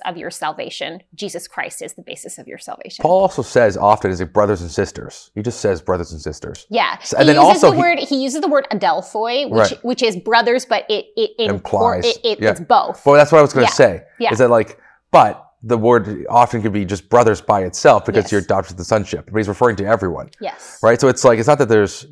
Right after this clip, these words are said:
Speaker 2: this idea that, like, oh, all physical genders are gone.
Speaker 1: Mm-hmm.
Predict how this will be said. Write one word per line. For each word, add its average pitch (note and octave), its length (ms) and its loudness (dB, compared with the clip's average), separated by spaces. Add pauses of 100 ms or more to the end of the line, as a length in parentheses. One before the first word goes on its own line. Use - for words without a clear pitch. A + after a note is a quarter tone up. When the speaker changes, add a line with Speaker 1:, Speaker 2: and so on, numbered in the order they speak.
Speaker 2:
this G#2 220 -4
idea G#2 340 0
that, F#2 140 -2
like, F#2 200 -6
oh, A#2 540 -4
all A#2 180 2 (160)
physical G#2+ 300 -6
genders G2 360 -4
are E2 80 -12
gone. G2 340 -6
Speaker 1:
Mm-hmm. F3+ 380 -12